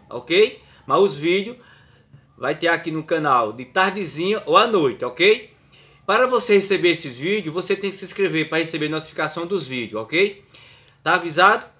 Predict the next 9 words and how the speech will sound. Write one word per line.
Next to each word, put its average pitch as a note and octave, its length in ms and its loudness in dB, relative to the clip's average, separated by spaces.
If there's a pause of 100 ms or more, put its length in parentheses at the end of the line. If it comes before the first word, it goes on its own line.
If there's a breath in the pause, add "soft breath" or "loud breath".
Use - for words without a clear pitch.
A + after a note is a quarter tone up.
(100)
Procissão G3+ 600 0
amanhã G3 380 2
no G#3 100 -2
canal G3 300 0
Marcelo F#3 340 0
Oficial A3+ 400 -2
Souza, C#3+ 400 -2
não A3 220 0
perca! D3 560 -2